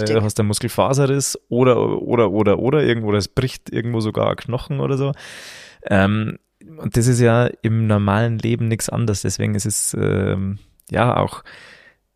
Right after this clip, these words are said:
Speaker 2: also ich, wir kennen das ja von unserer Arbeit auch, dass das sehr, sehr, sehr erfüllend ist, wenn du merkst, ah, schau her, da geht der Knoten auf,
Speaker 1: Mhm.
Speaker 2: hier geht der Knoten auf. Und auf einmal hast du das Gefühl jetzt, ja, wie läuft's wie geschmiert.
Speaker 1: Ja, ja, ja, schön, ja.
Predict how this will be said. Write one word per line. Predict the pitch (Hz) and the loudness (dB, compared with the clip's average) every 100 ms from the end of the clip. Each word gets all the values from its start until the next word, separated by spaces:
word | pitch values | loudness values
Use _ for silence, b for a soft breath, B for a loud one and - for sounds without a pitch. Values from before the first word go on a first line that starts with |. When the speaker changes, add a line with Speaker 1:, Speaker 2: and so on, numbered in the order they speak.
| - | -4
Speaker 2:
also | 95 | -2
ich, | 101 101 98 | -2 -4 -6
wir | |
kennen | 92 107 110 | -2 0 2
das | 104 101 | 0 0
ja | 101 | -2
von | 104 | 0
unserer | 104 113 117 107 | 0 0 0 2
Arbeit | 104 101 104 - | 2 4 2 0
auch, | 95 | -2
dass | 104 110 | 0 -2
das | - - - - | -4 -4 -2 0
sehr, | 110 | 0
sehr, | 110 101 | 2 2
sehr | 101 | 2
erfüllend | 98 98 - 117 117 104 | 2 2 2 2 2 -2
ist, | - 110 | -6 -4
wenn | 101 95 | -4 -2
du | |
merkst, | 95 95 101 - | -2 -2 -4 -4
ah, | - | -2
schau | 104 | 0
her, | 95 95 | 0 0
da | 98 | 0
geht | 98 | 0
der | 92 | 0
Knoten | - 92 - 95 | -2 -4 -2 -2
auf, | 87 95 - - B | -2 -4 -10 -20 B
Speaker 1:
Mhm. | 160 160 | -10 -4
Speaker 2:
hier | 170 | 2
geht | 196 107 | 4 4
der | 98 | 2
Knoten | 101 104 107 | 0 0 -2
auf. | - 95 98 | 0 0 -2
Und | 107 101 | 0 2
auf | 90 | 2
einmal | 101 113 113 110 - - | 2 4 4 2 -6 -6
hast | 113 107 | -2 -2
du | 107 | -4
das | |
Gefühl | - - 113 | -4 0 2
jetzt, | 110 - - 160 170 - - | 2 0 -4 -8 -18 -16 -4
ja, | 117 117 98 | 2 2 2
wie | |
läuft's | 98 - - - | -2 -2 -4 -6
wie | 110 | -6
geschmiert. | - 123 127 120 - | -4 -4 -4 -6 -10
Speaker 1:
Ja, | 175 175 - - | -6 -6 -8 -6
ja, | 202 | -2
ja, | 247 247 - | -2 -4 -8
schön, | - - 220 165 | -14 -8 -6 -6
ja. | 151 | -8